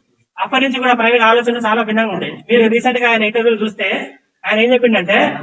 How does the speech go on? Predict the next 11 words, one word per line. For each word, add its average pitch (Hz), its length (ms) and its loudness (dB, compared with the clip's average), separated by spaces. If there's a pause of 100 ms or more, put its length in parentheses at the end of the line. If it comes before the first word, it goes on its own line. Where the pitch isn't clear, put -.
(500)
సోషల్ 254 360 2
బ్యాక్‌గ్రౌండ్ 233 520 0 (440)
అని 220 240 2
అందరూ 220 260 2
అంటున్నారు, 208 380 -2
కానీ 160 180 -6 (680)
అసలు 247 260 2
ఉన్న 240 220 2
ఆపర్చునిటీస్ 240 680 2
అన్ని 233 260 -2
వాడుకొని, 196 560 0